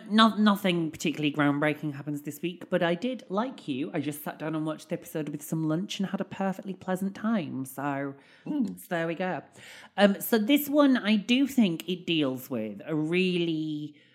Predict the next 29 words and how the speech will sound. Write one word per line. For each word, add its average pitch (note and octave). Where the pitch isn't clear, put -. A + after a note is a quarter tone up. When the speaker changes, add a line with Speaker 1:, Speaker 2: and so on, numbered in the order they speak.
Speaker 1:
relevant F3
and E3
timeless D#3+
feminist D3+
issue, C#3+
Speaker 2:
Yeah. A#2+
Speaker 1:
which -
is D3
around C3+
the, C#3
the D3
slightly C#3
outmoded D3
concept C3+
of B2
the B2+
biological A#2+
clock. -
It's D#3+
something F3
that D3
we've C3+
talked D3+
about A#2+
many D3
times D3
on B2+
this A#2
podcast, A2+